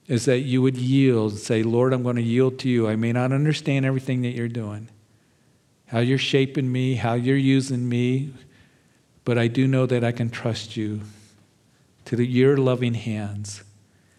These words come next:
And so he continues with the message in verse eleven of Jeremiah eighteen.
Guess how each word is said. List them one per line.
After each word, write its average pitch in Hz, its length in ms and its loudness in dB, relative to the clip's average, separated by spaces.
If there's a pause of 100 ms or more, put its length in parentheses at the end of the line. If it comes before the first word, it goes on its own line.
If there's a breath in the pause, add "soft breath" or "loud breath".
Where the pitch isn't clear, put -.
(420 loud breath)
And 117 100 0
so 131 240 4
he 131 180 4
continues 139 640 2
with 123 180 -2
the 123 40 -2
message 123 480 0
in 113 140 -2
verse 117 240 0
eleven 123 400 2
of 110 160 -2
Jeremiah 107 580 -2
eighteen. 104 720 -4